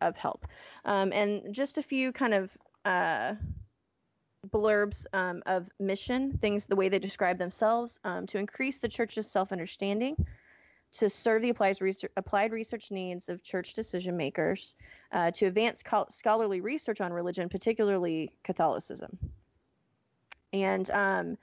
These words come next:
one of the things that I thought was really interesting about, uh, oh, and, and also they have various publications, the Carr Report, Catholic Ministry Formation Directory,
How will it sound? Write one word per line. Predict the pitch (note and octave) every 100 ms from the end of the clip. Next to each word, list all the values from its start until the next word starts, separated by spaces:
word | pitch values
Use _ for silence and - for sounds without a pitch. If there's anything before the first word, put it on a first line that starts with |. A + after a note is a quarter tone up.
| _ - - - - _ _
one | A#3 C#4
of | F#4+
the |
things | F4 D4+ C#4
that | A#3
I |
thought | A3+ G#3+
was | G#3
really | G#3 G3+
interesting | - G3+ G3+ F#3+ F3+ F3+ - - - - - - -
about, | G3+ F#3+ F3+ E3 - _ _ _ _ _ -
uh, | G#3 -
oh, | A3+
and, | G3 G#3+
and | A3 G#3+
also | A#3+ A#3+ A#3
they | A3
have | G#3 G3
various | G3+ G3+ G3 F#3 - -
publications, | G#3 F#3 - F3+ - D#3+ E3
the | -
Carr | - G3+ G3+
Report, | G3+ G3+ G3+ G3 F#3+ -
Catholic | F#3+ F#3 F#3
Ministry | F3+ F#3 - F3+
Formation | F#3 F3+ F3+ D#3+
Directory, | E3 E3 G3 - G3+ G3+ G3